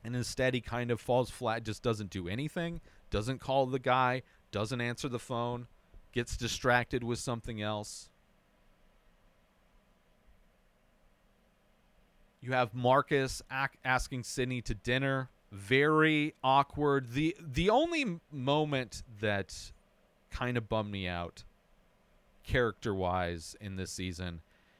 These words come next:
is during the Friends and Family opening when Marcus gets very emo and,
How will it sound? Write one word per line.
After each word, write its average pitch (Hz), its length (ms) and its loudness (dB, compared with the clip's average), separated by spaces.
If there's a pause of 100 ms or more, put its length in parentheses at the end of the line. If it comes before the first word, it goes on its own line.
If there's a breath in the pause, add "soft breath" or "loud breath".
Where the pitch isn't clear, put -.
(140 soft breath)
is 123 440 2 (260)
during 175 500 4
the 139 500 0
Friends 135 300 -2
and 117 100 -2
Family 104 800 -2 (800)
opening 101 600 0 (480 soft breath)
when 113 440 2
Marcus 120 800 0 (220)
gets - 600 -2 (600)
very 120 540 2
emo 131 760 0
and, 104 320 -6